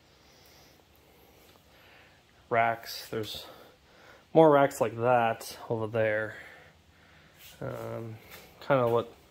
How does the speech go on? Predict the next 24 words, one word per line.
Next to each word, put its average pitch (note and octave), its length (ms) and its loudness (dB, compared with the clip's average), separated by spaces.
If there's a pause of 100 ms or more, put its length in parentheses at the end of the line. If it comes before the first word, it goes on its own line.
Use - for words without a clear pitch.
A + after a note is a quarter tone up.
(500)
show D3+ 240 0
one's C#3 320 2
gonna C3 160 -2
be, B2+ 260 -4 (140)
all C3+ 80 0
the A#2+ 80 -8
boards A#2+ 400 -2
I A2+ 80 -4
have A#2 240 -4
laid A2+ 240 -2
out. A#2 380 -4 (1400)
Um, A2+ 400 -10 (800)
my A#2 240 -6
opener, D3 520 0 (800)
which - 100 -14
is A#2 100 -10
red, B2 180 0
white, B2 200 0
and B2 80 -8
blue, A#2+ 260 -2
it's A#2+ 140 -6
by A2 180 0
Boom A#2+ 320 -6
Wow. A#2 340 0